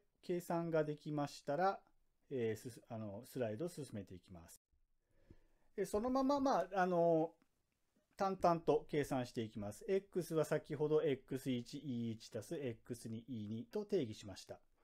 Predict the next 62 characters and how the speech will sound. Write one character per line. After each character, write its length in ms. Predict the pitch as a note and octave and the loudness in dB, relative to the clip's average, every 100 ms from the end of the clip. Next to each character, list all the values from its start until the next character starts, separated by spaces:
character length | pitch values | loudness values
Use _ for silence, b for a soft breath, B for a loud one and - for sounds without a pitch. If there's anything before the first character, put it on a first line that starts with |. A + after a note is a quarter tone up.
| b b b - | b b b -6
で、 100 | F#3+ | -4
括 220 | F#3+ G#3+ G#3 - | 2 2 0 -2
弧 160 | C3+ | 2
を 40 | A#2+ | 2
取 240 | - C3 | 2 -2
っ 180 | - _ | -4 _
て 180 | G3 G3 | 2 2
こ 220 | G3 C#3+ | 2 2
う 40 | A#2+ | 2
な 80 | A2 | 0
り 120 | G2 | -4
ま 120 | F2+ | -10
す。 220 | - - - _ _ - b b b b - | -14 -16 -20 _ _ -20 b b b b 2
で、 240 | A3 A3+ - | 4 4 2
え 160 | F3+ F3 | 2 2
ー 120 | - | 6
と、 200 | F3+ F#3 | 6 6
エ 60 | F3+ | 2
ッ 80 | - | 0
ク 100 | C#4 | -6
ス 140 | B3+ D4 | -4 -4
一、 200 | C4+ A#3 | 2 2
エ 40 | |
ッ 160 | F#3 - | 2 0
ク 100 | F#3+ | -4
ス 140 | F#3+ | 0
二 80 | F3+ | 4
は 100 | B2+ | 2
ス 140 | - | 2
カ 140 | F3+ D3 | 4 6
ラ 160 | A2 | 4
ー 20 | |
な 100 | G#2+ | 2
の 140 | F#2+ A2 | -6 0
で、 320 | F#3 C#3+ A2 | 4 6 4
乗 280 | C3 D3 D3 | 0 2 4
算 280 | C#3+ C#3 C#3+ | 4 4 4
の 200 | D#3+ F#3 | 4 4
順 280 | D3+ A#2+ G#2+ | -2 -4 -2
番 180 | G#2 G#2+ | -4 -6
が 100 | A2 - | -8 -6
変 180 | G2+ F#2+ | -8 -6
え 20 | |
れ 100 | A2+ | -2
て 160 | G#3+ | -2
こ 200 | D#3+ C3+ B2 | -2 -2 -2
う 20 | |
な 80 | G#2+ | -4
り 80 | |
ま 140 | F#2+ F#2+ | -6 -12
し 80 | - | -16
た。 120 | - _ _ _ b b b b b b - - _ _ - | -18 _ _ _ b b b b b b -20 -20 _ _ -2
で、 80 | A#3 | 4
も 160 | C4 | 4
う 20 | |
一 100 | C#4 | 4
度 120 | C#4 C4+ | 0 0
こ 100 | B3 | 4
こ 80 | |
で 80 | A3+ | 4
少 180 | - F#3 | 2 -4
し、 240 | D#3 A2 | -4 -8